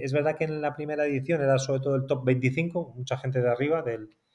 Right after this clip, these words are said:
pero era coyuntural. Eh, yo creo que lo ideal es como tenemos ahora, que es un mixto y la gente se presenta, puedes estar desde la,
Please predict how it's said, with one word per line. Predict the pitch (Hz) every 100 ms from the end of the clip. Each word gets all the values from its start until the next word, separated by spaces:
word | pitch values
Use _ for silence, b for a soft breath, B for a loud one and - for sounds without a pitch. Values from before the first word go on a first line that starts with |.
| _ _ _ _ _ _ _
pero | 123 110 110 107 107 107 104 101 - -
era | 131 143
coyuntural. | 135 127 123 107 101 90 98
Eh, | 110 98 95 101 104
yo | 120
creo | 131
que | 131
lo | 123
ideal | 120 123
es | 127 - -
como | 117 110 110
tenemos | 120 123 -
ahora, | 120 151
que | 131
es | -
un | 110
mixto | 135 135 160
y | 151
la | 110
gente | - 117
se | -
presenta, | - 101 120 127 131
puedes | 113 104 - -
estar | - 113
desde | 110 104 98
la, | 98